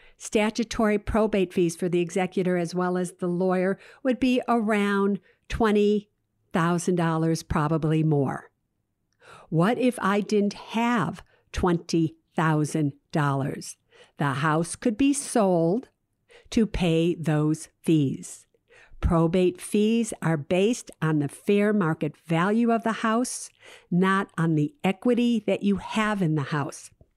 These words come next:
So the house is three hundred thousand dollars. You're gonna pay probate fees on three hundred thousand dollars, even though all you have is a hundred and fifty thousand dollars of equity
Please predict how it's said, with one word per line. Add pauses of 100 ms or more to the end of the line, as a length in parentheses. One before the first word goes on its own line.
(520)
So (300)
the
house
is
three
hundred
thousand
dollars.
You're
gonna
pay
probate
fees
on
three
hundred
thousand
dollars, (340)
even
though
all
you
have
is
a
hundred
and
fifty
thousand
dollars
of
equity